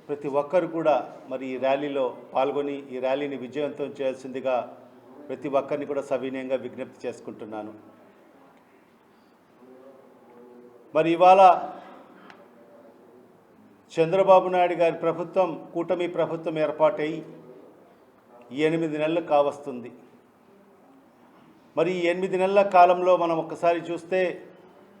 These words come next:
ఎన్నికల ముందు ఇచ్చిన అనేక హామీలు ఏ ఒక్క హామీ కూడా ఈ ఎనిమిది నెలల్లో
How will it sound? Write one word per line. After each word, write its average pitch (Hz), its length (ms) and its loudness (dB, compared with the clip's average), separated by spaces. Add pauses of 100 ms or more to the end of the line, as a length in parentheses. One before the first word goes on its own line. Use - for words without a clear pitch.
(800)
ఎన్నికల 190 560 0
ముందు 175 160 -4
ఇచ్చిన 170 300 -6 (1300)
అనేక 185 560 0
హామీలు 170 580 2 (1040)
ఏ 127 280 0
ఒక్క 196 320 4
హామీ 175 360 2
కూడా 170 540 2
ఈ 151 80 -8 (120)
ఎనిమిది 160 260 -6
నెలల్లో 156 500 -2